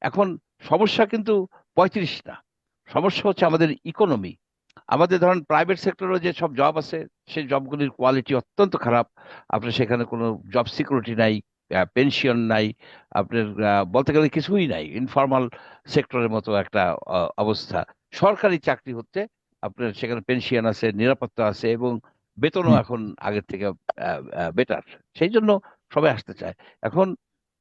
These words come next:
Speaker 1: এটার সমস্যা আপনি যদি পঁয়ত্রিশে করেন,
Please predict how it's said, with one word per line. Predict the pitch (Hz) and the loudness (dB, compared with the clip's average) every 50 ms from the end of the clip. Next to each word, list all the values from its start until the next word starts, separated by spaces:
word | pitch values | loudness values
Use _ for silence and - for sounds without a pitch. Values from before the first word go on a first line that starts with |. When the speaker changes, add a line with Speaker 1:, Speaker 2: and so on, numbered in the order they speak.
| _ _ _ _ | _ _ _ _
Speaker 1:
এটার | 415 440 156 - 214 202 | 0 0 2 4 2 2
সমস্যা | - - - 156 180 190 - - 196 185 165 151 - - _ _ | 2 0 -2 -2 -2 -4 -2 0 2 2 2 2 0 -4 _ _
আপনি | - 127 - 180 170 | -12 -10 -8 -8 -8
যদি | 165 165 160 165 | -8 -8 -8 -8
পঁয়ত্রিশে | 139 - 131 135 143 160 156 135 - 160 147 135 - - _ | -6 -4 -4 -4 -4 -4 -4 0 2 2 2 2 0 -4 _
করেন, | - 147 185 190 139 101 92 | 2 4 6 6 4 4 0